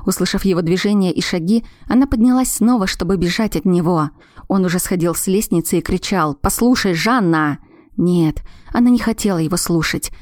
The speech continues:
не хотела, чтобы он коснулся до нее хоть пальцем, и бросилась в столовую, точно спасаясь от убийцы. Она искала выхода, тайника, темного угла, какого-нибудь средства избавиться от него.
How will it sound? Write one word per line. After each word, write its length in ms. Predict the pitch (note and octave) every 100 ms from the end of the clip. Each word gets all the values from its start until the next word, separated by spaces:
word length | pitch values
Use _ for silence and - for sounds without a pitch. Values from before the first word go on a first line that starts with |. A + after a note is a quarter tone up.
| -
не 120 | G#3
хотела, 400 | - G#3+ A3+ F#3+
чтобы 240 | F3+ F#3+ E3+
он 40 |
коснулся 640 | - F#3+ - G3 G3+ -
до 120 | F3 F3
нее 260 | F#3+ G#3
хоть 280 | A3 G3+ -
пальцем, 600 | A3 G#3 E3+ - F3+ D3+ -
и 80 | F3+
бросилась 500 | E3+ B3 - A3 -
в 60 |
столовую, 580 | - G#3 G#3 G#3+ D#3+ D#3
точно 380 | - G#3 - G3+
спасаясь 580 | - E3+ - D#3+ E3 -
от 160 | -
убийцы. 680 | E3+ D3+ E3 D3 - D#3 D3 - - - - -
Она 200 | A#3+ B3+
искала 320 | - A#3+ A3+
выхода, 420 | F3+ G3 F3+ E3
тайника, 580 | - G#3 G3+ F3+ G3+ E3+
темного 420 | - G3+ G#3 G3+
угла, 500 | - F#3 F3 G3 E3+ - - -
какого-нибудь 580 | A3+ C#4 B3 B3 A#3 -
средства 520 | A3+ A#3 C4 - A3+
избавиться 640 | F3+ D#3 A3 G3 - E3+
от 120 | D#3+
него. 420 | F3+ F3 E3 D#3